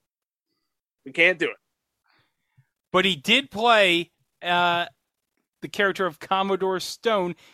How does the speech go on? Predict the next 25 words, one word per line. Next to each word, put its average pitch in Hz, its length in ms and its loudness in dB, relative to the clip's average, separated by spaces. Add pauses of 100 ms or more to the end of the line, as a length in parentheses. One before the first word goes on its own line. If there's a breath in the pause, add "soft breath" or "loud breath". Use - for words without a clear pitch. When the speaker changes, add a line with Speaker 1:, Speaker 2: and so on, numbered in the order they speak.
(160 soft breath)
Speaker 2:
in 175 120 -4
a 190 60 -2
season 208 500 -6
one 208 180 -2
episode 185 520 -4
of 180 120 -14
Star 233 280 -6
Trek, 120 340 -6 (120)
the 151 100 -6
episode 175 540 -6
Speaker 1:
Mm. - 40 -20
Speaker 2:
Court 226 340 -2
Martial 120 440 -8
back 127 280 -10
in 131 80 -14
nineteen 139 340 -16
sixty-seven. 151 960 -18 (760)
Speaker 1:
Yep. 185 160 2 (1000)
Uh, 165 220 8
other 226 440 8
also 185 460 6
starrings 156 1040 2 (260)
is 175 400 6
Ted 240 360 6
Cassidy, 170 760 0